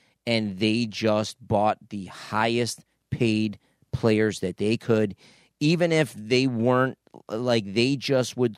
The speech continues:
throw money upon money upon money on players.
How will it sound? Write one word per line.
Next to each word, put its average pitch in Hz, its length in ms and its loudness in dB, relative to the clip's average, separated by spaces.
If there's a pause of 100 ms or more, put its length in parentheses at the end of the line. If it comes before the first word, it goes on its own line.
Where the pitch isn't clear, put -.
(120)
throw 120 320 2
money 120 560 0
upon 117 380 0
money 113 460 -2
upon 110 420 -2
money 113 460 -2 (560)
on 110 180 -2
players. 110 600 0